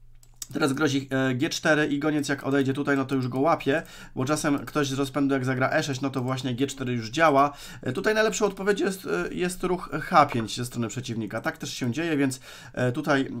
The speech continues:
widzimy, że czarne, e, grają w porządku. E, teraz skoczek na F trzy mi się bardzo przyda. Oczywiście trzeba tu wyprowadzić raczej, raczej skoczka, tak robimy.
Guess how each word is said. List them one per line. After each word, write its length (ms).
widzimy, 400
że 140
czarne, 600
e, 160
grają 380
w 60
porządku. 600
E, 420
teraz 340
skoczek 360
na 120
F 160
trzy 160
mi 100
się 140
bardzo 500
przyda. 560
Oczywiście 680
trzeba 280
tu 100
wyprowadzić 520
raczej, 360
raczej 260
skoczka, 380
tak 180
robimy. 340